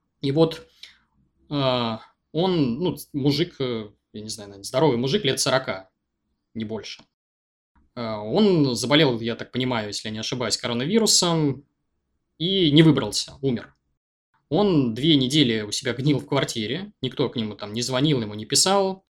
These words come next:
не узнавал, как его здоровье. Э, пока просто невыносимый запах в подъезде не стал там беспокоить соседей, и люди просто полицию не вызвали. И вот он, пон-, я вот смотрю на такого человека и понимаю, что он, он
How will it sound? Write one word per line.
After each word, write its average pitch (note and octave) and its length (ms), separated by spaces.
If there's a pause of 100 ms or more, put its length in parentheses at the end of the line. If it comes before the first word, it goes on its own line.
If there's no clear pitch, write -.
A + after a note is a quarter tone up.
(380)
не B2+ 120
узнавал, C3 380
как A#2+ 180
его A2+ 140
здоровье. E3 720 (680)
Э, B2 500
пока E3 280
просто C#3+ 500 (300)
невыносимый C#3+ 500
запах A#2+ 320
в - 60
подъезде A2 760 (300)
не B2+ 720
стал A#2 300
там G#2+ 120
беспокоить C3+ 440
соседей, F#3 400
и D3 200
люди A#2+ 400
просто - 260
полицию C3 420
не G#2 80
вызвали. G#2+ 380 (840)
И A#2+ 60
вот F3 180
он, F#3+ 340
пон-, C#3 240
я C#3+ 160
вот D#3 140
смотрю D#3+ 380
на C#3+ 80
такого D#3+ 300
человека A3 380
и C#3+ 80
понимаю, D#3 340
что C#3 180
он, C3+ 120
он D3+ 280